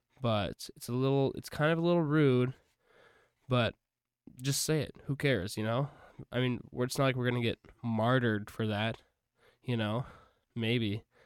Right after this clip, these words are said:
Probably not, but, uh, yeah, we got it, we have it lucky. Like, we can say whatever we want. That,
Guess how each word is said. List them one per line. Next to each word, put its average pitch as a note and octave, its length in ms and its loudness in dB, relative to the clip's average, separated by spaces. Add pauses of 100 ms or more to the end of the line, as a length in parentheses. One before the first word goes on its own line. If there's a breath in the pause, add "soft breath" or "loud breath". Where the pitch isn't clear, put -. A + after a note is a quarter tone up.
(180 soft breath)
Probably A2+ 280 0
not, G#2+ 340 -4
but, A2 220 -4 (680 loud breath)
uh, A2 420 0
yeah, C3+ 220 2
we B2 180 2
got D#3 160 6
it, - 80 -2
we D3+ 160 4
have D3+ 140 4
it A#2+ 40 0
lucky. B2 400 -2
Like, A2+ 200 -8
we D3 100 4
can E3 140 0
say C3 220 0
whatever B2 300 0
we A2 120 0
want. A2 360 0
That, A2 200 -2